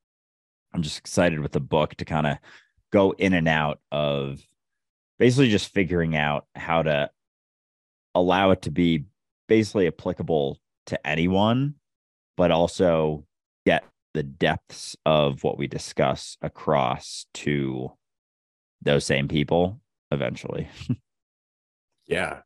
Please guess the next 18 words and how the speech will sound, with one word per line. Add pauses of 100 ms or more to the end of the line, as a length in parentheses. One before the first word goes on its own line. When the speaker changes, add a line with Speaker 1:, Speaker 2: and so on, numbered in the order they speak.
Speaker 2:
And, (320)
and
people
at,
at
different
stages
of
the
journey. (300)
I
was
thinking
about
this
again
last
night